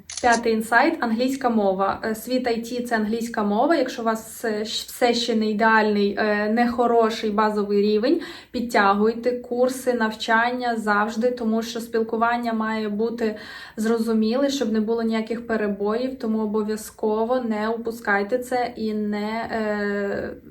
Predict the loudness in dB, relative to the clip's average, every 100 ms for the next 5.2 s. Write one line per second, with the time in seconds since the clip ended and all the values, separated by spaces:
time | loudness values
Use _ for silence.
0 | -20 -20 -12 -6 0 2 2 -2 -4 -4
1 | -2 0 0 0 0 2 2 2 0 0
2 | -2 -14 _ _ _ _ -2 2 2 0
3 | -4 0 -2 0 -2 -2 -4 -8 _ 2
4 | 2 2 0 0 0 -2 0 -2 -2 0
5 | 0 -2